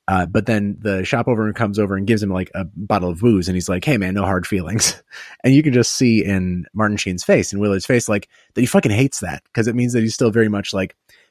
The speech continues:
seen as, like, in the lines. Somebody recognizes the, the hierarchy there that intentionally Kurtz has, like, sort of, like, done away with. Um, it,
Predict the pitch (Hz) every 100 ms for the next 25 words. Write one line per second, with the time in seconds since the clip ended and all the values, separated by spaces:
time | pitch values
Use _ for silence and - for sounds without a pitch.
0 | _ - - 127 107 101 98 92 127 110
1 | 98 107 101 98 98 - 113 104 101 104
2 | 101 95 95 90 95 90 92 95 160 127
3 | 120 117 107 107 98 95 - - - 107
4 | 107 107 - 104 - 98 90 - 90 -
5 | 92 87 _ - 101 92 90 90 - 107
6 | 87 107 147 120 - _ _ _ _ _
7 | _ - - 92 85 80 - - _ -
8 | 98